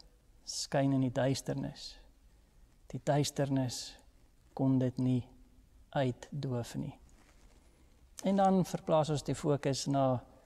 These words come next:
vers veertien. Die Woord het mens geword en onder ons kom woon.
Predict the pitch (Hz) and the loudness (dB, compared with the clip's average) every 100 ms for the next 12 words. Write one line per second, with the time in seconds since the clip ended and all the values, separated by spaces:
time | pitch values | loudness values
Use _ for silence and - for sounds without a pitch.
0 | - - 139 131 - - 156 151 135 - | -16 -2 0 0 -2 -4 2 2 2 -2
1 | 123 127 - - - - - - - - | -2 -2 -8 -20 -20 -20 -20 -20 -20 -20
2 | - - - - - - - - 165 185 | -20 -20 -20 -20 -20 -20 -6 2 6 8
3 | 262 247 180 147 151 196 196 - 143 117 | 6 6 4 6 8 6 4 2 0 2
4 | 120 127 - - - - - - - - | 4 4 0 -18 -20 -20 -20 -20 -20 -20
5 | - 202 240 240 - 185 220 208 180 208 | 0 4 6 4 4 4 6 4 4 4
6 | 196 - - 185 175 123 120 120 104 | 4 0 -4 0 2 2 4 2 0